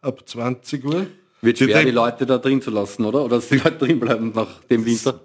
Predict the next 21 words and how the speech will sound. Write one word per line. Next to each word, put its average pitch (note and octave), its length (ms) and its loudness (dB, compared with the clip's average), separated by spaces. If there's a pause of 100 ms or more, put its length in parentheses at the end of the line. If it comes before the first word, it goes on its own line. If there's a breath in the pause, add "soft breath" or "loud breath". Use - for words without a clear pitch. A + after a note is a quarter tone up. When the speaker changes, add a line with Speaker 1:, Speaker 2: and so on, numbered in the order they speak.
(160)
Speaker 1:
weiß A2+ 280 0
jeder B2+ 280 2
und C3+ 160 0
das A#2+ 160 0
haben A#2 240 -2
wir B2+ 140 4
auch A#2+ 160 -2
letztes B2+ 500 -2
Jahr A#2+ 200 0
gesehen, C3+ 400 0
obwohl B2 500 2
letztes C3+ 440 -2
Jahr B2 140 2
beim C3 160 -2
ersten G#2+ 380 -4
Lockdown B2 540 0
noch B2 160 0
jeder C3 280 0
verängstigt B2+ 840 -4
war C3 240 2
und, B2 240 0